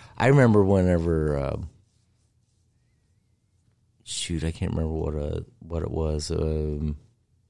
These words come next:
I, I just remember when I was a kid,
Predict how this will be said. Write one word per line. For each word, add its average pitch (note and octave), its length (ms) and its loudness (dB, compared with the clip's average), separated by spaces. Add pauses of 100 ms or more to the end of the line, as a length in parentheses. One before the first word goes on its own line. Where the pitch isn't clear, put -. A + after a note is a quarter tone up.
(2250)
I, G2+ 260 2
I G2+ 120 0
just F#2+ 240 -4
remember E2+ 260 -2
when D#2+ 220 -4
I D2+ 60 -6
was D2 120 -10
a - 40 -20
kid, D2 420 -6